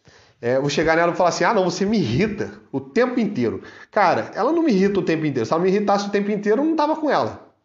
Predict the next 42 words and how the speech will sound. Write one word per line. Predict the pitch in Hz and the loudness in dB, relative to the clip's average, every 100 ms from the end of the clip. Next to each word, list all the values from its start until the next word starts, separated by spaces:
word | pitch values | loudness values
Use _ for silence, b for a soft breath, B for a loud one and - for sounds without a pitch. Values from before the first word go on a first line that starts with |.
| _ - | _ -10
Con-, | 147 | -10
concordam | 147 - 165 202 170 143 | -8 -4 0 2 2 2
comigo? | 170 180 101 - B B B B B - | 0 0 -2 -6 B B B B B -6
Então, | 151 226 | 0 2
assim, | 226 | 2
ela | 170 | 2
não | 202 254 | 2 2
me | |
irrita | 214 226 220 | 2 2 0
o | |
tempo | 196 190 170 | 0 0 0
inteiro. | 135 117 | -2 2
Ela | 139 | 2
me | 180 220 | 2 2
irritou | 233 247 147 214 277 | 2 0 2 2 2
naquele | 240 220 - 220 311 | 0 -4 0 0 2
momento | 320 302 196 240 - | 2 2 2 0 -4
pra | 285 247 | -4 -4
eu | 247 | -2
ter | 247 | -2
falado | 247 226 233 | 0 0 0
isso | 233 - | -2 -2
com | 277 | -2
ela. | 135 117 | 0 -2
Então, | 123 233 | -2 -2
se | 247 269 | -2 -4
chegou | 294 233 208 | -2 2 2
ao | 196 | 2
ponto | 185 165 | 0 2
dela | 170 | 2
me | 175 | 2
irritar, | 156 156 226 185 | 0 0 -2 -2
o | - | -6
que | - 320 | -4 -2
que | 349 | -2
aconteceu | 349 294 285 254 214 202 | 0 0 0 0 2 2
ali? | 123 92 B B B B B B B | 0 -4 B B B B B B B
Ah, | 170 | 0
ela | 160 160 | 2 2
me | 196 | 2
irritou | 202 214 196 208 233 | 0 -2 0 0 0
porque | 240 208 - 214 220 202 202 | -2 -4 -2 -2 0 -2 -6